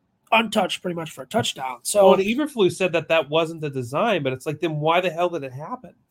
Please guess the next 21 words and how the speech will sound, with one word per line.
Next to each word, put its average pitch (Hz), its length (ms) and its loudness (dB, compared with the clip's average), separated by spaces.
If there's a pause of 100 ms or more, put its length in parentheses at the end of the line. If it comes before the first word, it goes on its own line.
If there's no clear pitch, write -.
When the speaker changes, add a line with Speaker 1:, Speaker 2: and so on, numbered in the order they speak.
Speaker 1:
Yeah, 220 240 2
why 180 280 8
is 220 120 0
Justin 208 300 -2
Jones 185 280 -2
in 147 100 -12
coverage? - 540 -8 (1300)
Yeah, 202 160 6
I 269 60 8
don't 269 100 2
know, 190 80 2
man. 170 160 -4
That 214 160 2
game, 254 260 -2
it, 233 140 -6
it 240 200 -6
just 240 180 -2
kinda 262 200 2
told, 226 300 -4
it 208 80 -6
just 202 240 -6